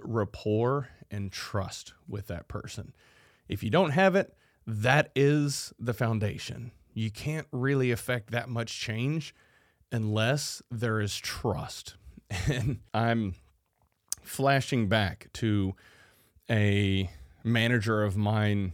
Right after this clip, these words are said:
years ago that, man, this dude, his ego was, j-, I don't know how he got his head through the door. It, it was just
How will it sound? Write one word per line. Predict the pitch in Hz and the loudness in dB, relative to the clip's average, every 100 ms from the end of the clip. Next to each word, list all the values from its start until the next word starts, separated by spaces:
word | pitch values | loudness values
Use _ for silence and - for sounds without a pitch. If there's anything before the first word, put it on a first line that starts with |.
| - | -8
years | 107 101 107 92 | -4 -2 -2 -2
ago | 90 92 90 - 104 - - | -4 -4 -6 -10 -14 -20 -12
that, | 101 107 95 _ - - - _ | -4 -2 -2 _ -20 -20 -20 _
man, | - 131 104 | -4 0 0
this | 104 143 - | 2 0 2
dude, | 117 104 107 95 | 0 2 2 0
his | - 120 143 131 117 | -4 0 0 0 -2
ego | 113 113 107 110 110 | -2 0 0 0 0
was, | 107 98 98 90 87 - 113 | 0 0 0 -2 -6 -10 -12
j-, | - 101 - - 98 - - - - | -8 -8 -6 -8 -10 -14 -20 -20 -20
I | - | -2
don't | 139 151 | 0 2
know | 123 | 2
how | 117 120 120 110 | 4 4 4 2
he | 120 | 0
got | 104 107 101 | 0 0 0
his | 110 104 | -2 -4
head | 110 110 107 | -2 -2 -2
through | 104 98 | -2 -2
the | 95 | -2
door. | 87 95 90 87 - - | -2 -2 -2 -4 -10 -6
It, | 107 | -4
it | 107 | -2
was | 110 95 - | 0 0 -4
just | - 110 98 - - | -4 -2 -2 -4 -10